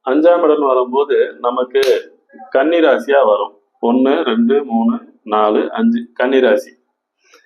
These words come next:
இப்ப கன்னியில இருக்க புதன், புதன் பகவான் எங்க இருக்கார் அப்படின்றத நம்ம பார்க்கணும். ஒரு ஜாதத்துல வந்துட்டு அஞ்சாம் இடம் தான்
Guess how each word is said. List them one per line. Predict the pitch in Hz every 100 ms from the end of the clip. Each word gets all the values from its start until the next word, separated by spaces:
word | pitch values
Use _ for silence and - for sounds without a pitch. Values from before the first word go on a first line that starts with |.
| _ _ -
இப்ப | 139 160 147 139 131 131 -
கன்னியில | 190 214 208 185
இருக்க | 175 180 147
புதன், | 135 156 160 - -
புதன் | 135 165 170
பகவான் | 135 127 127 127 - _ - 120
எங்க | 139 156 135
இருக்கார் | 123 117 101 - _ -
அப்படின்றத | 110 110 110 101 120 147
நம்ம | 123 101
பார்க்கணும். | 95 92 92 -
ஒரு | 104 101
ஜாதத்துல | 117 139 143 127 113
வந்துட்டு | 101 - 165 - _ _ _ _ _ -
அஞ்சாம் | 139 160 180 165
இடம் | 135 123 151
தான் | 240